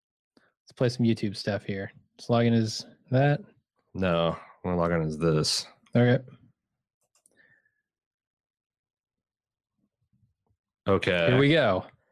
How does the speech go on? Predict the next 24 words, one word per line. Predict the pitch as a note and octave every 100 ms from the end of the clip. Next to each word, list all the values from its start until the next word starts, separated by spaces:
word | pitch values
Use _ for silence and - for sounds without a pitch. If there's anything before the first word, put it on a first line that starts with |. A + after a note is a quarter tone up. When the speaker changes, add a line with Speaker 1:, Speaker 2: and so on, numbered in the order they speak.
| _
Speaker 1:
Let's | B2
see | - D3
if | -
people | C#3+ B2+
can | B2+
see | - A#2+
this. | F#2+ - - - _ _ _ _ _ _ _ _ _ _ -
Speaker 2:
I |
know | A2+ G#3
they | C#3 -
can, | - E3 G2 E2+
but | F#2 -
how? | D#2 A#2+ A#2+ B2 A#2 -
What | G#2+ B2+
the | B2
fuck? | - C#3+ G2 D#2+ - -
Add | G#2+ A2
videos | G#2+ A2 G#2
to |
your | G2+
playlist. | - G2 E2 D2 D#2 - - - _ _ _ _ - _ _ -
Justified | F#2+ G#2+ A2 - G2+ G#2+ F#2 F2+ F2+ E2+ D#2
season | - F2+ F2+ F2 F#2+ F2+ F2 D#2+
six. | - F2 C#2+ A#1+ - -